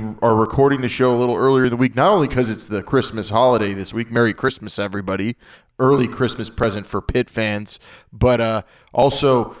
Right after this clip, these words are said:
we were at a restaurant 'cause we're in front of each other right now, celebrating the holidays. You're hitting the road, and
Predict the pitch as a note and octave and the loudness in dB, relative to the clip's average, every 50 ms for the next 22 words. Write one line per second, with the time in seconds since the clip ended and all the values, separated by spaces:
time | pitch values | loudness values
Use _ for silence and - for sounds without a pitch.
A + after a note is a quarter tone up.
0 | - _ - A2 B2 C#3+ D#3+ D#3+ C3+ A#2+ A#2 A#2+ A2+ G2+ G#2+ D3 E3 - - - | -20 _ -4 0 2 4 4 4 4 4 4 2 2 2 0 0 0 -2 -4 -4
1 | B2+ B2 G#2+ - - - G#2+ F#2+ - F#3 A3+ G3 C3+ B2+ G#2+ - - D#3+ G#3 G#3+ | -2 -2 -4 -4 -8 -10 -6 -2 0 2 2 2 0 -2 -4 -2 0 0 2 2
2 | - A2+ A2+ G#2+ - - A#2+ G#2+ G#2 G2+ G2 G#2 G#2 F#2+ F2+ G#2+ G2+ F#2+ F2+ - | 0 0 -2 -2 0 0 0 0 0 -2 -4 -4 -6 -6 -4 -4 -4 -4 -6 -8
3 | - - - - - _ - - - C#3+ C3 A#2+ A#2 A2 G2 B2 A#2+ A2+ F#2 G#2 | -10 -16 -20 -20 -20 _ -12 -4 0 0 2 2 0 0 0 0 0 -2 -4 -6
4 | G#2+ F2+ A#2 A#2 A2 G#2 G#2+ - G2+ F#2+ F2+ F2 F2+ A#2 D3 D#3 - - - _ | -4 0 2 2 2 2 0 -2 -4 -6 -8 -8 -6 -4 -4 -4 -6 -8 -12 _
5 | _ _ _ _ _ - D3 D#3 D#3 C#3+ B2 A2+ A2 B2 D3 D3+ E3 F3 D#3 B2 | _ _ _ _ _ -4 -2 -2 0 0 0 2 4 4 6 6 6 4 2 0
6 | G#2+ G#2 G2+ | -2 -6 -10